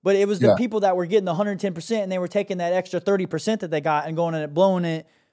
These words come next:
Speaker 1: on whatever, you know, and then their house wasn't worth shit. So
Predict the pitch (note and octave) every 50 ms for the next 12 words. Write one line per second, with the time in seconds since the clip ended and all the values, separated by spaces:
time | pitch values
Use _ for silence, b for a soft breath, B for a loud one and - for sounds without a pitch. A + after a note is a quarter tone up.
0 | _ _ _ - E3+ F3 F3 E3 D#3+ D#3 F#3 G3+ F#3+ D3 C3+ B2 A#2+ - _ _
1 | _ _ _ _ - E3 D#3+ D3 D3+ E3+ F3 F3 E3+ E3 D#3+ D#3+ F#3 F3+ F3 -
2 | E3 D#3 D3+ C#3+ D#3 G3 F#3+ F#3+ - - D#3 D3+ D3+ C#3+ D3 - - E3+ D#3+ D3+
3 | C#3+